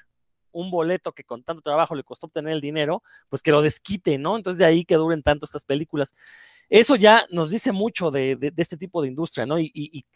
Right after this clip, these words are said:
y creo que esto se ve reflejado en las películas que yo tampoco le he entrado mucho al cine de la India. Sinceramente, el cine de, que ahorita nos explicará Rubén esta, e-, esto de las, las diferentes industrias, pero en particular el cine de Bollywood a mí no me, no me, no me atrajo, no me sedujo,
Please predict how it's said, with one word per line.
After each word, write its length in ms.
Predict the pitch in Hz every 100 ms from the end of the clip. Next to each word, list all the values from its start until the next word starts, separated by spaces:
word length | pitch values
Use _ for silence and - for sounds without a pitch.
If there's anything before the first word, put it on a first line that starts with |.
| _ -
y 60 |
creo 120 | 190 196
que 60 |
esto 160 | 190 208
se 80 | 156
ve 140 | 175
reflejado 560 | 190 - 143 160 165 165
en 60 |
las 100 | 139
películas 540 | - 131 156 175 143 -
que 400 | 110 104 101 -
yo 120 | - 175
tampoco 400 | 175 170 180 165
le 140 | 143
he 40 |
entrado 280 | 147 156 151
mucho 240 | 143 139 135
al 40 |
cine 200 | 143 143
de 100 | 127
la 120 | 113
India. 300 | 135 147 147 - - - -
Sinceramente, 840 | - 151 208 208 190 190 214 147
el 100 | 151
cine 240 | 135 190 185
de, 120 | 147
que 120 | -
ahorita 160 | 156 185
nos 140 | 156
explicará 400 | 147 - 147 156
Rubén 320 | 170 170 170 165
esta, 360 | - 143 123
e-, 140 | 156 -
esto 260 | 156 165
de 80 | 131
las, 380 | 123 120 - - 127
las 140 | 131
diferentes 360 | 135 151 156 139
industrias, 500 | 135 170 147 180 - _ _ _ - _ _ -
pero 120 | 151
en 100 | 151
particular 540 | 156 139 160 160 175 202
el 100 | 165
cine 220 | 185 196
de 100 | 143
Bollywood 420 | 170 190 190 190
a 100 | 139
mí 200 | 156 165
no 120 | 156
me, 360 | 151 135 127 123
no 100 | 143
me, 200 | 156 143
no 120 | 151
me 120 | 175
atrajo, 560 | 151 151 147 - 147 185
no 80 | 147
me 100 | 165
sedujo, 600 | - 123 139 - 151